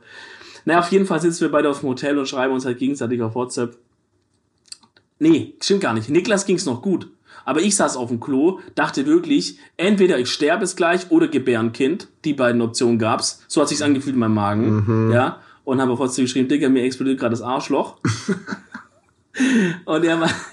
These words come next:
Speaker 1: er meinte,
Speaker 2: Folgentitel.
Speaker 1: er mei-, <laughs> er meinte safe.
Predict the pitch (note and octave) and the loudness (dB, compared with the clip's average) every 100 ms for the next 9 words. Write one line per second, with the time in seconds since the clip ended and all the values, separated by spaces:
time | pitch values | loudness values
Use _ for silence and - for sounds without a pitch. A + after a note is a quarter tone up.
0 | A3 E3+ F#3+ D#3+ E3 D#3+ B2 C#3+ C3 C3 | -6 -2 2 4 4 2 -2 -2 0 -2
1 | C3+ E3+ E3+ F#3+ - G3+ G#3 G#3 G#3 F#3 | -2 -4 -2 -2 -2 -4 -2 2 4 4
2 | F#3 F#3 - - - C#3+ F3 | 2 0 -4 -4 -6 -2 -4